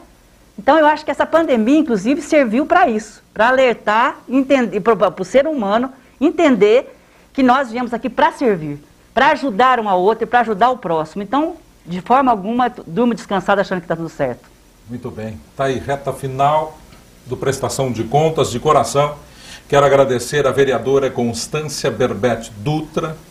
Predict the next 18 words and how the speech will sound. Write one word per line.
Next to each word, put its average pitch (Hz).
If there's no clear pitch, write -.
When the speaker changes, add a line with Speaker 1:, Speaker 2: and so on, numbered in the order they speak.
Speaker 2:
ah, 110
conhecida 135
como 123
Constância 131
Félix, -
vereadora 123
no 117
município 117
de 113
Limeira, 120
a 117
qual 123
gentilmente 123
recebeu 120
esse 113
convite. 104
Aqui 139
está. -